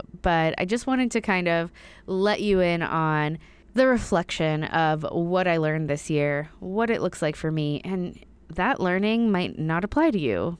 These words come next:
because maybe your personality is totally different than mine. The way your brain works is totally different than mine. But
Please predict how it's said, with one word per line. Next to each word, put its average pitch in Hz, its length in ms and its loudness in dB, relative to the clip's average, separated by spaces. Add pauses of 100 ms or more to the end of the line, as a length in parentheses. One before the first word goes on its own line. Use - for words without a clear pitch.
because 185 240 -2
maybe 185 260 0
your 214 180 -2
personality 190 720 -2
is 175 180 -2
totally 196 540 0
different 165 380 -2
than 143 100 -6
mine. 135 280 -4
The 165 60 -2
way 170 160 2
your 185 120 2
brain 175 240 0
works 156 240 -2
is 160 100 -8
totally 151 340 -2
different 135 280 -6
than 143 120 -8
mine. 101 240 -8
But 170 240 -2